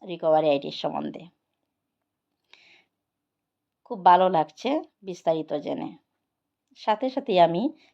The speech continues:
সাত হাজার টাকার একটি কম্বো প্যাকেজ কিনি। ওই দিন থেকেই আমি দুইশো টাকা ইনকাম করি ডেইলি। এরপর ইচ্ছা হলো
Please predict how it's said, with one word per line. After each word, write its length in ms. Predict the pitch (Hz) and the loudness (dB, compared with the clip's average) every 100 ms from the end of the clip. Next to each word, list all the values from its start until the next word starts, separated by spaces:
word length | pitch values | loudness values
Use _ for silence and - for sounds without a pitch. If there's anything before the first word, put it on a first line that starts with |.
| _ | _
সাত 200 | - 202 | -6 0
হাজার 240 | 208 208 269 | 0 0 -6
টাকার 300 | 196 170 175 | -6 -4 -4
একটি 220 | 160 160 | -4 -10
কম্বো 320 | - 160 160 156 | -12 -10 -10 -10
প্যাকেজ 320 | - 143 147 | -12 -12 -12
কিনি। 260 | - - - - _ _ _ _ _ _ _ _ _ _ _ _ _ _ _ | -14 -16 -16 -18 _ _ _ _ _ _ _ _ _ _ _ _ _ _ _
ওই 140 | 196 196 | -4 -2
দিন 140 | 247 254 | -2 -2
থেকেই 320 | 226 202 185 262 - | -4 -4 -4 -6 -12
আমি 200 | 175 175 | -12 -10
দুইশো 320 | 175 180 - | -6 -6 -2
টাকা 280 | 202 208 208 262 - _ _ | -2 -2 -4 -6 -8 _ _
ইনকাম 360 | 185 165 170 160 | -16 -14 -10 -10
করি 260 | 151 160 254 285 - | -8 -8 -8 -12 -16
ডেইলি। 440 | 180 170 156 139 151 _ _ _ _ _ _ _ _ _ _ _ _ _ _ _ _ _ _ | -12 -8 -6 -6 -10 _ _ _ _ _ _ _ _ _ _ _ _ _ _ _ _ _ _
এরপর 320 | 214 220 220 294 | 4 4 4 2
ইচ্ছা 280 | 233 226 262 | 2 0 4
হলো 240 | 196 175 | 6 6